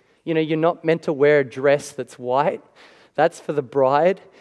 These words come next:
But so you would invite a teacher of the law who's kind of, you know, sure, it's a robe, it's slightly different,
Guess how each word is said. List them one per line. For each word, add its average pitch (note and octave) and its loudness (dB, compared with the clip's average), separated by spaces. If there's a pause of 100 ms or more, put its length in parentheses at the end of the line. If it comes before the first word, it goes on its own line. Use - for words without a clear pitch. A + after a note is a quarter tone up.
(280)
But G3 2
so G#3+ 2
you F#3+ -2
would G3+ 4
invite G3 4
a A3+ 10
teacher A3+ -2
of F3+ 0
the F3+ 2
law D#3 6
who's F3 -2
kind A3+ 0
of, A3 -4
you G#3 0
know, E3+ 2
sure, G#3+ 4
it's - -2
a F3+ -2
robe, D3+ 4
it's C#3+ -14
slightly E3 2
different, C3+ -4